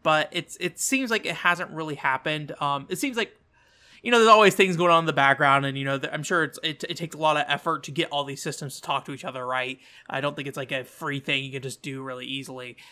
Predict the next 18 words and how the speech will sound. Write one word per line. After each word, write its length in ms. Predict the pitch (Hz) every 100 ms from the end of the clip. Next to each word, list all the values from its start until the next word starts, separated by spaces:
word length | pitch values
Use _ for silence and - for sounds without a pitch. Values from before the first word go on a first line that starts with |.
| _ _
But, 480 | 156 143 156 151 -
um, 460 | 165 147 139 131 - 202
recently, 400 | 220 226 190 180
if 120 | 175
you 40 |
didn't 180 | 175 151
hear, 100 | 165
there's, 160 | 156 151
like, 140 | 147
a 40 |
Borderlands 680 | 139 - 160 156 156 151 143
story 320 | - 165 151
about, 220 | 147 139
I 80 | 147
think 260 | 147 175 135
Borderlands 600 | 151 160 151 147 135 -
three, 560 | - 151 143 143 143 - - _ -
wa-, 240 | 143